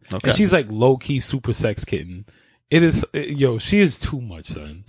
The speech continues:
Speaker 1: She's
Speaker 2: Like,
Speaker 1: cool.
Speaker 2: super artsy, really pretty girl. Like, she's, she's, she's so dope, man.
Speaker 1: Right,
Speaker 2: She's
Speaker 1: no, her
Speaker 2: so dope.
Speaker 1: energy is different, man. Her
Speaker 2: Yeah.
Speaker 1: energy is different.
Speaker 2: Her vibe is crazy, you know what I'm saying? But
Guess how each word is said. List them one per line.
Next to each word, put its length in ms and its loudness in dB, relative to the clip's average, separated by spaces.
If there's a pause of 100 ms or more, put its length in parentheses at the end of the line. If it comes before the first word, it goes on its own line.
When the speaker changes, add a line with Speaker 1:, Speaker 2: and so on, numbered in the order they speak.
Speaker 1:
She's 240 -6
Speaker 2:
Like, 120 4
Speaker 1:
cool. 80 4
Speaker 2:
super 340 4
artsy, 400 4
really 160 2
pretty 240 -4
girl. 300 2
Like, 140 -2
she's, 280 0
she's, 360 0
she's 220 4
so 180 2
dope, 300 -8
man. 160 -10
Speaker 1:
Right, 120 -4
Speaker 2:
She's 100 -4
Speaker 1:
no, 80 0
her 80 0
Speaker 2:
so 60 2
dope. 80 -2
Speaker 1:
energy 280 -2
is 100 -8
different, 540 -10
man. 100 -12
Her 60 2
Speaker 2:
Yeah. 140 4
Speaker 1:
energy 160 -2
is 80 -10
different. 360 -2
Speaker 2:
Her 60 4
vibe 180 0
is 80 -6
crazy, 340 -10
you 40 -12
know 40 -10
what 20 -8
I'm 80 -10
saying? 160 2
But 160 2